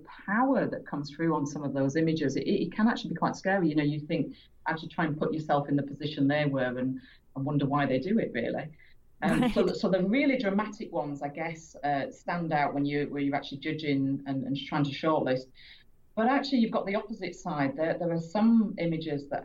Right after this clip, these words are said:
Speaker 1: have pure tranquility. So there's a still morning and a little bit of, uh, shallow fog. The kind of, you can almost take yourself there. There's a quiet, calm feel to that photograph. So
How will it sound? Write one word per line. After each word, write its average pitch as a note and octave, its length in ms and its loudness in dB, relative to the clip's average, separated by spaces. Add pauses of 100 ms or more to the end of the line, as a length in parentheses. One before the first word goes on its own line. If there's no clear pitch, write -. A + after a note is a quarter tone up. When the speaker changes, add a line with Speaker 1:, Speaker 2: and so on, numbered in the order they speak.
(140)
Speaker 1:
have D3+ 240 -6 (260)
pure G3 420 2
tranquility. C#3+ 1040 -2
So - 260 -2
there's C#3 200 2
a C#3 100 4
still E3 680 0
morning C3 800 0
and B2+ 280 0 (260)
a C#3 40 -4
little C#3+ 220 0
bit C#3+ 200 2
of, - 200 0 (600)
uh, B2+ 60 -10 (180)
shallow C#3 520 2
fog. C3 400 0 (180)
The D3+ 140 -6
kind E3 160 4
of, D3+ 200 0
you F3+ 140 2
can G3+ 120 4
almost G#3 440 2
take G#3 240 0
yourself D#3 420 -2
there. C#3 280 2
There's C#3 160 -6
a C#3 60 -12
quiet, D#3+ 800 -6
calm C#3+ 540 2
feel D3 340 0
to - 120 -16
that B2+ 220 -6
photograph. C3 580 -2
So E3+ 240 0